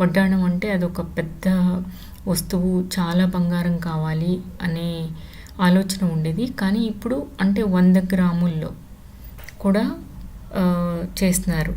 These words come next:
హండ్రెడ్ గ్రామ్స్‌లో మనం ఇదివరకంటే టూ హండ్రెడ్ గ్రామ్స్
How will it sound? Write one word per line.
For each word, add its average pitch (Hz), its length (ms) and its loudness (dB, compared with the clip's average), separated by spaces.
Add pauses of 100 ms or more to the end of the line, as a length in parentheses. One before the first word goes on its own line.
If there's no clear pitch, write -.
హండ్రెడ్ 175 440 0
గ్రామ్స్‌లో 175 680 0 (580)
మనం 180 580 4 (160)
ఇదివరకంటే 202 640 2
టూ 285 180 -4
హండ్రెడ్ 165 440 0
గ్రామ్స్ 160 420 0